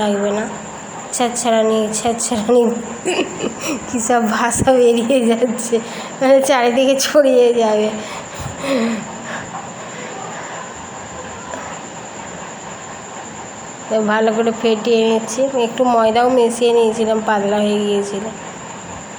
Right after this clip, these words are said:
আবার একটু ডেলা হয়ে আছে। নে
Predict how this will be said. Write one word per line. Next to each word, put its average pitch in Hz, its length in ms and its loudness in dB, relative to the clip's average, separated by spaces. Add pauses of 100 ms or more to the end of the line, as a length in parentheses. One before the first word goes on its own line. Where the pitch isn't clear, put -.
(220)
আবার 202 200 0 (120)
একটু 196 220 -8 (520)
ডেলা 208 380 2
হয়ে 202 200 2 (100)
আছে। 196 200 -4 (580)
নে 226 120 6